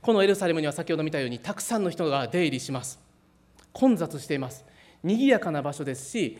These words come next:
周りから見れば栄えているように見えます。たくさんの人たちがいましたけれども、いろんな人たちが行き交う中でも、神様がこの救い主イエス様と出会うことを許されたのは、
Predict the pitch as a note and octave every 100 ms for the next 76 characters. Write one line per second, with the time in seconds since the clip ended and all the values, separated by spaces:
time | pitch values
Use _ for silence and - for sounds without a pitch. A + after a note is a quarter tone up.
0 | - E3+ A3 G#3+ G#3 F#3+ E3+ D3+ C3 -
1 | G#3+ C4 C4 B3 A3+ E3+ B2 A#2+ A2 -
2 | - _ _ _ _ _ _ _ _ _
3 | _ _ _ _ _ _ _ _ _ C4
4 | B3+ - C4 A#3 A3 A3 F3 E3+ E3 D#3
5 | C#3 C3 D#3 D3 - - G#3+ F#3 G3+ G#3
6 | A#3 A3 F#3 E3 - E3 D3 C3 A#2+ A#2
7 | D3 C#3+ - - G3 F#3 E3 E3 F3 -
8 | - - - A#3+ A3 G#3+ - A3 G3+ G3+
9 | D3+ D#3 D#3+ - D3+ C#3 B2+ C#3+ D#3+ D3+
10 | D3 C3 C#3 D#3+ C3 A#2+ D3+ C3 -